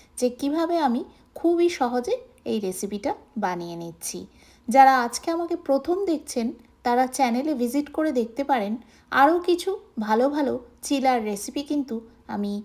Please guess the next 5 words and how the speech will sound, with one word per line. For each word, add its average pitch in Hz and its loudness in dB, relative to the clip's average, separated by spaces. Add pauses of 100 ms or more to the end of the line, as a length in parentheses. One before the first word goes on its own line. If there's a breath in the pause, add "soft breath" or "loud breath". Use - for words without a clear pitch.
(400 soft breath)
গত 247 4 (160)
কয়েকদিনে 233 2 (300)
শেয়ার 220 0 (120)
করেছি, 170 -6 (420 soft breath)
সেই 294 2